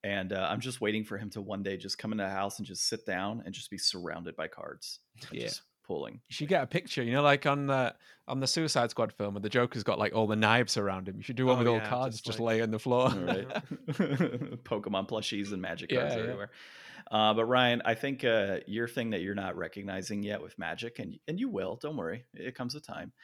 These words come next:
Speaker 1: is Magic is more than just opening up the packs. It is all about the deck construction and the flexibility that you have with the decks, because you're looking at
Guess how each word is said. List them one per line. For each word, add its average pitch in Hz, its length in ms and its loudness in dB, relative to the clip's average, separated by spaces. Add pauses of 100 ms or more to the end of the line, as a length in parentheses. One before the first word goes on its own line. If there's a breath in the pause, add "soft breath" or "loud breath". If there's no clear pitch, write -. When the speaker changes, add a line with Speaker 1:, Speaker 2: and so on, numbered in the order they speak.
(300 soft breath)
Speaker 1:
is 104 600 2
Magic 120 400 -2
is 110 160 -6
more 95 260 -2
than 107 140 -6
just 101 220 -8
opening 92 260 -8
up - 80 -16
the - 80 -20
packs. - 560 -6
It 101 140 -4
is 90 420 -4 (500 soft breath)
all 135 220 2
about 104 320 0
the 95 60 -8
deck 90 440 -6
construction 131 840 -6
and 92 100 -6
the 90 60 -8
flexibility 95 720 -6
that 104 160 -6
you 113 100 -6
have 123 340 -6
with 92 180 -8
the - 80 -6
decks, - 420 -8
because 101 320 -8
you're 107 100 -6
looking 113 500 -6
at 90 300 -4